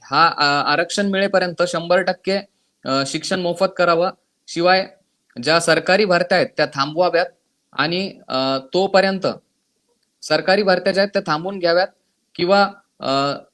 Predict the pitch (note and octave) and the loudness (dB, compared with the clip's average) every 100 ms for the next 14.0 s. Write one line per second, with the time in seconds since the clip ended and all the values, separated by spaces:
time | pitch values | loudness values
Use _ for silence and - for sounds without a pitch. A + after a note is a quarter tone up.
0 | - D#3+ G#3 A3 E3 F3+ G3 F#3+ G3 F3 | -6 0 2 4 4 2 4 4 2 2
1 | - D#3+ D#3+ F#3 F3+ E3+ E3+ E3+ E3 D3+ | -2 -4 0 -2 0 -2 -2 -4 -2 -2
2 | C#3+ F3 E3+ D#3 F3 F#3+ F3 E3 F#3 D#3+ | 0 -2 -2 -2 -2 -2 0 0 0 -6
3 | E3+ D#3+ E3+ F3+ F#3+ G3 F3 E3+ F3+ F3+ | -6 -2 0 -2 -6 -4 -2 -2 -2 -2
4 | - C#3+ A#2+ C#3+ C#3+ F3 F3 F3 E3 E3 | -4 -10 -6 -6 -4 -4 -2 -2 0 0
5 | G3 - _ _ - D3+ F3+ F#3 - _ | -2 -6 _ _ -2 0 0 -4 -14 _
6 | - D3 D#3 G#3+ G3+ F#3+ F#3+ F#3+ G3 F3+ | -10 -8 0 2 2 0 0 -2 -2 -2
7 | F#3 F#3+ F#3 E3 F3+ F3+ D#3+ A2+ C#3 F3 | -2 -2 -8 -6 -4 -2 -2 -2 -6 -4
8 | F3 F3 D#3+ D3 E3 E3 A2+ - C3 D#3 | -2 0 0 0 -4 -4 -8 -8 -8 -2
9 | D3+ E3 F3 F3 E3 E3+ D3+ D3+ D#3 E3 | 0 0 0 0 0 -2 -4 -4 -2 -2
10 | E3 F3+ _ - _ _ C3 C#3 C#3+ C#3+ | -4 -12 _ -20 _ _ 0 2 0 -8
11 | _ _ - D3+ F3+ A3 G#3+ G#3 G3+ F3 | _ _ -8 -4 -2 -2 0 -2 0 2
12 | F#3+ D3 D3+ F3 F#3 F3+ F3+ F3+ F#3+ E3+ | 0 0 0 0 -2 -6 -6 -6 -6 -8
13 | E3 F#3 E3 G#2+ - _ - D#3 D#3 F#3+ | -8 -8 -8 -14 -14 _ -6 -2 -2 -4